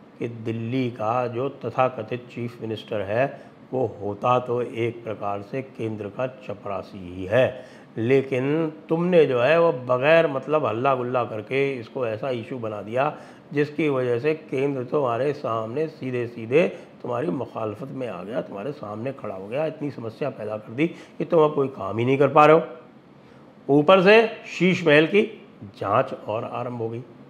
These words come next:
अब आप जो है, वो ब्यूरोक्रेट्स को कंट्रोल करने के लिए तरह तरह के हथकंडे अपना रहे हो। एक हथकंडा आपने ये अपनाया है कि आपने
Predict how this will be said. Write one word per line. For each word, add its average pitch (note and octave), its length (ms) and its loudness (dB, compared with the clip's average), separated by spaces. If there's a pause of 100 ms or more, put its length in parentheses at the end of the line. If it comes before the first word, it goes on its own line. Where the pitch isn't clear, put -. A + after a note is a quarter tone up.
(760)
अब E3+ 140 4
आप D#3+ 380 4
जो D#3+ 100 4
है, D#3 300 6
वो C#3 420 0 (260)
ब्यूरोक्रेट्स C#3+ 600 2
को - 120 -8
कंट्रोल C#3 500 -2
करने C3+ 320 -2
के C#3+ 140 0
लिए D#3+ 380 2 (300)
तरह C3+ 180 2
तरह B2 260 0
के C3+ 280 2 (300)
हथकंडे A2+ 580 -4
अपना A#2+ 320 -6
रहे A#2+ 120 -8
हो। A2+ 200 -12 (480)
एक D3 220 6
हथकंडा C#3+ 460 0
आपने C#3+ 340 2
ये C#3 160 2
अपनाया C#3+ 340 -4
है D3+ 140 0
कि D3+ 140 -2 (200)
आपने B2 600 -2